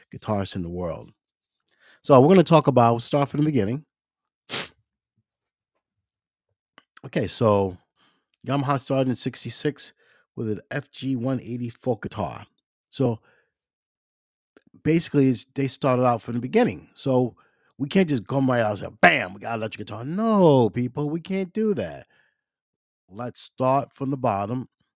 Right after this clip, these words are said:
and progressively move our way up. Okay? Okay, um, so it was, it was called the F G one eighty folk guitar, uh, which was developed by use of proprietary design and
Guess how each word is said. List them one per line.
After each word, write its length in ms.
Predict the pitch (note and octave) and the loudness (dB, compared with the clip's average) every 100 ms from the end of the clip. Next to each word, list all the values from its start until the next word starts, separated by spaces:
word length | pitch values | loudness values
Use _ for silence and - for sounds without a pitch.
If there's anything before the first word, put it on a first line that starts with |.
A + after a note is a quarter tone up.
| _ _ | _ _
and 120 | A2 | -14
progressively 640 | G#2+ G2+ A#2+ A#2 G#2+ A#2+ A2+ | -10 -8 -8 -10 -10 -8 -6
move 240 | A2 A2 | -4 -4
our 120 | G#2+ | -4
way 280 | G#2 G#2+ G#2+ | -4 -6 -6
up. 200 | G#2 D2+ _ _ _ _ _ _ - | -8 -10 _ _ _ _ _ _ -20
Okay? 300 | - D3+ D#3+ _ _ _ _ _ _ _ _ _ _ _ _ _ _ _ _ _ _ _ _ _ _ _ _ _ _ _ A2 | -12 -12 -12 _ _ _ _ _ _ _ _ _ _ _ _ _ _ _ _ _ _ _ _ _ _ _ _ _ _ _ -10
Okay, 300 | A2+ F2 D#2+ - | -8 -8 -10 -10
um, 280 | G2+ G2 | -6 -6
so 220 | F#2 - B2 | -6 0 0
it 80 | |
was, 140 | C3 B2 | 0 -4
it 120 | - | -4
was 120 | C#3 | -4
called 280 | C3+ E3 C#3+ | -4 -2 0
the 100 | A2+ - | -2 -6
F 160 | C3+ | -10
G 180 | - D3 | -4 -2
one 180 | B2+ B2+ | 0 -2
eighty 240 | A2+ C#3 | -4 -6
folk 260 | C3 - G2+ | -6 -8 -10
guitar, 400 | G#2+ F#2 D2 G2 _ _ _ _ _ _ | -10 -12 -14 -16 _ _ _ _ _ _
uh, 520 | A2 G#2+ G#2+ G#2+ A2 G#2 | -8 -4 -2 0 -2 -4
which 240 | A2+ A#2 | -6 -6
was 100 | A#2 | -8
developed 460 | G#2+ A2+ C#3+ D3 A#2+ | -8 -6 -4 -4 -6
by 100 | A2+ | -8
use 240 | G#2+ A#2 | -6 -8
of 80 | A2+ | -10
proprietary 480 | B2 C3 C3+ B2+ B2+ | -8 -4 -4 -4 -4
design 540 | A2+ A#2 A#2+ B2 A#2 | -4 -2 0 0 -2
and 220 | F#2+ F#2+ | -4 -8